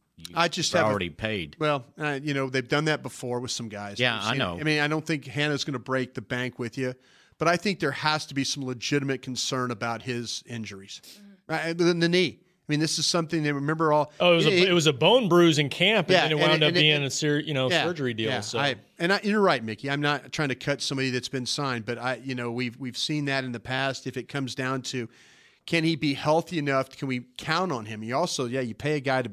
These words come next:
Speaker 2: to, to play,
Speaker 3: Mm-hmm.
Speaker 2: and in this season he's played. You know, now we're down to the final month of the season, and he's having to sit out a little bit, or sit out at least the practice.
Speaker 3: You gave the out sign on David Irving.
Speaker 2: I do.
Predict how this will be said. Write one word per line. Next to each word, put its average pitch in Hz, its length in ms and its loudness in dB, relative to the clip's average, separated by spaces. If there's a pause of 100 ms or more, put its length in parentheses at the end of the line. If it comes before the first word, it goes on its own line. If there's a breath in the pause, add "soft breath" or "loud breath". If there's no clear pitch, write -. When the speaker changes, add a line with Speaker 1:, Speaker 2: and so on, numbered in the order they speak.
(100)
Speaker 2:
to, 104 200 -8
to - 160 -16
play, 131 460 -2 (140)
Speaker 3:
Mm-hmm. 208 380 -14
Speaker 2:
and 139 160 -2
in 147 140 -2
this 170 180 2
season 226 280 2
he's 220 140 2
played. 151 400 0 (440)
You 117 100 -8
know, 120 140 -6
now 135 240 -2
we're 135 80 -2
down 131 240 -4
to 123 80 -6
the 117 60 -6
final 131 280 -6
month 127 280 -4
of 113 80 -10
the 101 60 -14
season, 127 420 -6
and 107 220 -12 (300 soft breath)
he's 127 160 -10
having 123 220 -2
to - 40 -10
sit 120 200 -6
out 113 160 -4
a 101 40 -14
little 95 220 -20
bit, 101 160 -20 (160)
or 135 140 -2
sit 156 160 0
out 127 100 2
at 123 60 -12
least 127 180 -8
the - 60 -16
practice. - 420 -18
Speaker 3:
You 240 60 -8
gave 262 340 -4
the 208 180 -6
out 220 320 -4
sign 190 440 -6
on 180 180 -8
David 190 380 -8
Irving. 190 360 -8
Speaker 2:
I 151 60 2
do. 147 220 4